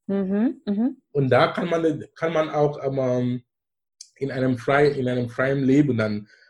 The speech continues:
Speaker 2: eingehen. Die Frage war, ähm, was war die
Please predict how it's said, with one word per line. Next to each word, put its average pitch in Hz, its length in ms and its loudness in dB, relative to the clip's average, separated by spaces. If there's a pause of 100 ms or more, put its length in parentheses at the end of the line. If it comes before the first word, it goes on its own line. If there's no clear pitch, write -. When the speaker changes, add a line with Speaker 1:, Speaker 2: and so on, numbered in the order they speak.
(180)
Speaker 2:
eingehen. 127 680 0 (320)
Die 143 80 2
Frage 214 380 6
war, 196 580 4
ähm, 139 960 2 (1400)
was 156 200 2
war 165 80 4
die 147 80 0